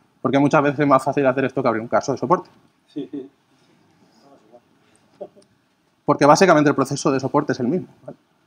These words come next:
Speaker 1: Pero si vosotros ya tenéis la solución, pues es mucho más fácil invest-, que el equipo de producto investigue un código, tú le dices, "Mira, tengo esta reproducción y esta es la solución". Es mucho más fácil que llamar y decir, "Es que no va la X". Claro, eso lleva tiempo de investigación y demás, y el caso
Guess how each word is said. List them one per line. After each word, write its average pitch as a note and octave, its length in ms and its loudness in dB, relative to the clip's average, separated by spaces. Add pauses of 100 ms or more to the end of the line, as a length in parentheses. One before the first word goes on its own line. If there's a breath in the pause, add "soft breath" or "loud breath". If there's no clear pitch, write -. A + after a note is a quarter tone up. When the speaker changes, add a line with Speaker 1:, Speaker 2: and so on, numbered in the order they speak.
(220)
Speaker 1:
Pero C3+ 160 0
si C#3 100 -4
vosotros C#3+ 340 4
ya D#3 120 8
tenéis D#3+ 240 8
la D#3+ 100 6
solución, D#3+ 480 2 (720)
pues B2+ 160 0
es C#3 60 4
mucho C#3+ 240 4
más D#3 180 6
fácil D#3 260 2
invest-, B2 360 -2
que B2+ 160 2
el A#2+ 60 0
equipo C3+ 240 -2
de C3+ 60 0
producto C#3+ 260 2
investigue C3+ 560 2 (420)
un C3+ 140 2
código, D#3 380 4
tú D3+ 100 2
le D3+ 60 4
dices, C3+ 120 0
"Mira, C#3 160 0
tengo C3+ 200 2
esta D3 180 2
reproducción D3 640 2 (640)
y B2+ 100 0
esta C3+ 220 2
es D3 60 4
la C#3 80 0
solución". D3+ 440 2 (200)
Es C#3+ 80 -2
mucho D3+ 200 0
más D#3+ 160 6
fácil E3 220 2
que C#3+ 80 0
llamar C3+ 260 6
y D#3 60 4
decir, C3+ 180 2
"Es C3 80 2
que D#3+ 80 2
no D#3+ 100 6
va E3+ 140 8
la E3 140 4
X". - 300 -6 (1120)
Claro, C3+ 180 2
eso C#3+ 140 2
lleva C#3 220 6
tiempo C#3 260 2
de C3+ 60 2
investigación D#3+ 600 2
y D#3 40 2
demás, E3 240 2
y D#3+ 40 -2
el C#3 100 -6
caso D3+ 300 -2